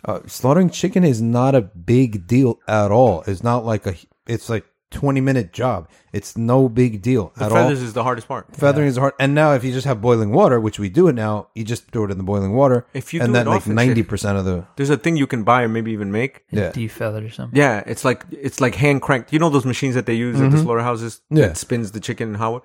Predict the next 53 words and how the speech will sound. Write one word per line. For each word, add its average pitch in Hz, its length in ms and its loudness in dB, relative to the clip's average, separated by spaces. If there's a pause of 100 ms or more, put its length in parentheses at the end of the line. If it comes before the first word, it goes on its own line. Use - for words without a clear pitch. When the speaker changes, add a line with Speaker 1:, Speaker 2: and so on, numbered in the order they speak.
Speaker 1:
Yeah. 113 220 -2 (100)
Speaker 2:
They 185 80 2
have 190 160 4
hand 175 180 0
cranked 98 240 -6
ones. 90 220 -8
Speaker 1:
Yeah. 104 220 2 (280)
Speaker 2:
They're 120 100 -6
Speaker 1:
And 113 160 -10
Speaker 2:
not, 131 160 4
Speaker 1:
it's 170 100 2
Speaker 2:
they're 135 120 2
Speaker 1:
not, 147 120 4
it's, 139 80 0
Speaker 2:
inexpensive 147 360 0
and 110 80 0
it - 20 2
Speaker 1:
it's, 110 80 0
Speaker 2:
helps 117 200 -6
you 120 80 -2
out 110 60 -4
with 98 120 -10
the 98 200 -10 (160)
Speaker 1:
it's 143 200 -2
not 147 180 4
a 139 80 6
complicated 131 560 -2
thing. 127 180 0
And 101 120 -2 (100)
Speaker 2:
Right. 95 100 -14
Speaker 1:
also 139 280 2
plucking 123 280 0
the 98 60 -2
chicken 117 280 -2
used 107 180 -2
to 110 80 -4
be 107 120 0
like 104 220 0
a 107 100 0
type - 240 -2
of - 200 -4
chore 156 420 2
for 101 160 -4
kids, 85 300 -4
like 82 120 -10
sabr. 101 400 0
They 92 80 -2
learn 104 220 2
patience 110 380 0
by 101 100 0
pluck, - 380 -10
pluck, 95 260 -8
pluck. 98 280 -6